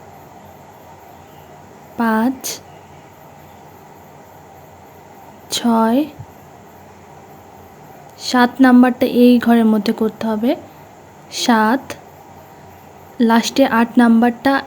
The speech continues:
এই ঘরের মধ্যে দিয়ে করতে হবে। এবার আমি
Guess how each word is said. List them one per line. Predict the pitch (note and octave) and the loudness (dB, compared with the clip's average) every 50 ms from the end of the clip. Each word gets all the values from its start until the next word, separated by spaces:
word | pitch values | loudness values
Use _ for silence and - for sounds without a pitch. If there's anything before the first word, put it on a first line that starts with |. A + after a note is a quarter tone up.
| - - | -8 -2
এই | A#3+ A#3+ A#3+ A3+ | 2 2 2 2
ঘরের | A#3 A#3 A#3 A#3 A3+ | 2 2 2 2 2
মধ্যে | A3+ A3 A3 G3+ G3+ A3 | 2 2 0 0 -2 -2
দিয়ে | G#3+ A3 G#3+ G3+ - | 0 0 -2 -2 -4
করতে | G#3+ G3 G3+ - G#3+ | -6 -8 -8 -6 -6
হবে। | G#3+ G#3+ G#3 A3 A3 A#3 - - - - - - - - - - - - - - - - - - - - - - - - - - - - - - - - - - - - - - - - - - - - - - - - - - - - - - - - - - - - - - | -4 -4 -4 -6 -8 -10 -12 -16 -20 -20 -20 -20 -20 -20 -20 -20 -20 -20 -20 -20 -20 -20 -20 -20 -20 -20 -20 -20 -20 -20 -20 -20 -20 -20 -20 -20 -20 -20 -20 -20 -20 -20 -20 -20 -20 -20 -20 -20 -20 -20 -20 -20 -20 -20 -20 -20 -20 -20 -20 -20 -20 -20 -20 -20 -20 -12 -4 0
এবার | B3 A#3+ A3+ B3 B3 A#3+ | 2 2 4 4 4 6
আমি | A#3 A#3 B3 | 6 6 6